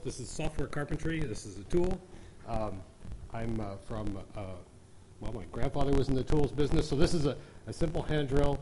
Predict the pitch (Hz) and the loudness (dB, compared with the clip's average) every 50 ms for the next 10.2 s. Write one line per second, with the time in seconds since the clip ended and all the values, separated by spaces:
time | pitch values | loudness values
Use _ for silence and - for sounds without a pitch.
0 | - - 117 104 123 139 175 170 160 156 147 135 120 131 139 143 127 - 107 - | -4 -6 -6 -4 -2 0 0 2 2 4 4 6 6 8 8 6 6 2 -2 -4
1 | - 135 131 139 - - 131 131 127 131 123 131 131 131 131 - - - - - | 0 2 2 2 2 2 0 2 2 4 6 8 8 6 6 2 -8 -16 -16 -12
2 | 104 95 - - - 131 139 131 127 - - - 127 113 - 104 110 117 107 92 | -10 -10 -6 -4 -2 -2 0 -2 -4 -2 -2 -2 -2 -2 -2 -2 0 0 -2 -2
3 | 90 - - 113 117 107 - 92 113 107 101 104 101 - - 117 113 107 - - | -4 -8 -8 -8 -6 -6 -4 -4 -4 -4 -4 -6 -8 -6 -4 -4 -4 -4 -6 -10
4 | - - - - - - - - - 101 90 - - - 127 107 95 107 95 - | -18 -20 -20 -20 -20 -20 -18 -14 -12 -12 -10 -10 -10 -8 -8 -6 -4 -6 -6 -6
5 | - - 104 95 90 87 - - - - - - - - 113 110 107 107 101 101 | -4 -6 -4 -4 -4 -6 -6 -8 -12 -16 -18 -18 -14 -8 -6 -4 -4 -4 -4 -6
6 | 101 - - - - - - - - - - - 101 104 101 151 180 - - 185 | -8 -12 -16 -20 -20 -20 -20 -20 -20 -18 -12 -8 -6 -2 0 0 2 4 4 4
7 | 147 131 135 - - 139 135 135 127 117 120 139 143 151 151 156 - - 120 123 | 4 2 0 2 6 6 8 8 6 8 10 10 10 10 10 8 6 6 4 0
8 | 123 127 147 151 - 156 135 127 120 131 123 - - 120 - 127 113 107 104 113 | 0 0 -2 -2 -2 -2 0 0 0 0 -2 -2 -6 -8 -6 -4 -4 -2 -2 -2
9 | 117 104 - 117 98 101 98 - - 143 151 135 131 139 135 - - - 143 139 | -4 -4 -6 -10 -10 -10 -12 -10 -8 -8 -6 -4 -2 -2 -2 -2 -4 -6 -6 -4
10 | 135 135 127 117 | -2 -2 -4 -4